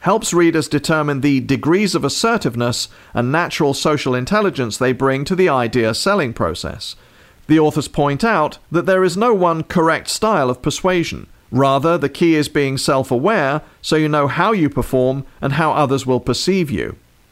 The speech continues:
For example, Shell and Musa illustrate the driver style, a highly assertive type who gives only limited attention to the social environment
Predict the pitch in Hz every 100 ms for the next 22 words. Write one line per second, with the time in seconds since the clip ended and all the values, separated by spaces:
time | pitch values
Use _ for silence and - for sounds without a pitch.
0 | _ - 135 131 220 214 151 127 - -
1 | 170 151 135 131 135 165 - 147 147 156
2 | 147 156 147 104 151 151 135 127 180 196
3 | 139 113 - 101 95 101 101 _ 139 123
4 | 165 165 131 - - 175 156 131 - 135
5 | 135 147 143 160 123 143 139 135 131 196
6 | 214 175 147 - 143 139 165 165 170 -
7 | 151 135 - 123 117 151 175 123 117 127